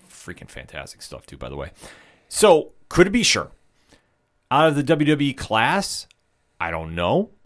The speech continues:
I mean, the Jeff Hardy one is probably the more likely 'cause Mia Yim and, and Keith Lee are off honeymooning, so I don't see either one of them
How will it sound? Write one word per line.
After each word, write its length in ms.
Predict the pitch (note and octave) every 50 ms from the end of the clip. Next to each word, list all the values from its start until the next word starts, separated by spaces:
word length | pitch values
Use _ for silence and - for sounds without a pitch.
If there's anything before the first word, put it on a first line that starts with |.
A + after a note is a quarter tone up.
| _ _ -
I 120 | - G#2+
mean, 260 | A2 A2 A2 A2 G#2
the 100 | G2+ G2+
Jeff 280 | G2+ G2 C3 E3 E3 -
Hardy 320 | - F3 E3+ E3+ D#3+ D#3 D3
one 380 | C3+ B2 C3 C#3 C3+ C3 B2+
is 120 | A#2+ A2+ -
probably 400 | - - - C#3 C3+ C3+ C3 B2
the 120 | G#2+ A2
more 340 | G#2+ G#2+ A2 A2+ A#2 A#2 A2+ G#2+
likely 480 | G2 F#2 F#2+ G2 G#2+ G#2 - C3+ B2+ A#2
'cause 240 | - - A2+ G2 G2
Mia 220 | G#2 G#2 G#2+ G#2+
Yim 300 | G#2 G#2 G#2 G#2 G#2 G#2
and, 340 | G2+ G2 F#2+ F#2+ F#2 D2+ C2+
and 400 | F2+ G2 F#2+ F#2+ F#2+ F#2 E2 -
Keith 240 | - - G2+ - -
Lee 100 | A2 G2+
are 140 | G2 F#2+ F#2+
off 240 | F#2 F2+ F#2 -
honeymooning, 520 | - G#2+ A2 G#2 F#2+ F#2 F#2 F2+ F2+ F2 F2+
so 180 | - - F#2+ F#2
I 80 | G2
don't 160 | G2+ G#2+ A2+ G#2+
see 240 | - A#2 A2 G2+ - - - - _ -
either 260 | C#3 C#3+ C3+ C#3 C#3
one 200 | C3 B2+ B2+ A2+
of 100 | G#2+ G2+
them 320 | A#2 B2+ C3 A#2+ A2 E2